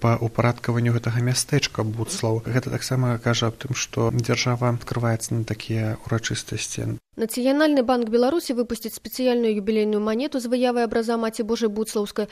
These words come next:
Speaker 2: белпошта, марку, канверты, паштоўкі. Магчыма, іх і атрымае нехта з запрашэннем на свята. А гасцей у гэтым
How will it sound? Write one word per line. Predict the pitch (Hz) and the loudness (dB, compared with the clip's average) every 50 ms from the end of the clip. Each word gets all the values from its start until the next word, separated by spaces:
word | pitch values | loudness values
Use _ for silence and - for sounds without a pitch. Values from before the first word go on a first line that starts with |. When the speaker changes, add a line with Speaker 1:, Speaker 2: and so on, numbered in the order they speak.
| - - | -10 0
Speaker 2:
белпошта, | - 233 233 226 - 294 320 320 - - 220 | 2 2 2 2 2 0 0 0 0 0 0
марку, | 214 220 247 277 285 - 233 214 | 0 2 0 0 0 -2 -2 -2
канверты, | 220 196 196 196 226 262 269 262 - 226 | -2 -2 0 2 2 2 2 2 0 -2
паштоўкі. | - 226 - - - 269 262 240 - 196 - - - - - - | -2 -4 -2 0 0 0 0 0 -2 -4 -6 -6 -14 -16 -4 -4
Магчыма, | 233 226 - - - 359 330 294 262 - - - | -4 -4 -2 0 4 4 6 6 4 2 -2 -6
іх | - 277 294 - | -4 -4 2 4
і | 294 | 4
атрымае | 254 247 - 254 247 254 269 277 269 247 | 4 4 2 0 2 2 2 4 4 2
нехта | 233 202 190 - - 190 | 2 0 -2 -4 -6 -8
з | 175 185 | -4 -4
запрашэннем | 202 196 - 208 196 - - 226 214 208 190 185 185 | -6 -2 -2 -2 -2 0 -2 0 0 0 0 -2 -2
на | 185 185 - | -4 -4 -4
свята. | - 202 190 175 175 - - - - | -4 -2 -2 -4 -4 -6 -12 -14 -4
А | - 214 | -4 -2
гасцей | 196 240 247 - - 359 | 0 0 -2 2 2 4
у | 359 320 | 4 4
гэтым | 269 302 294 277 | 4 2 2 2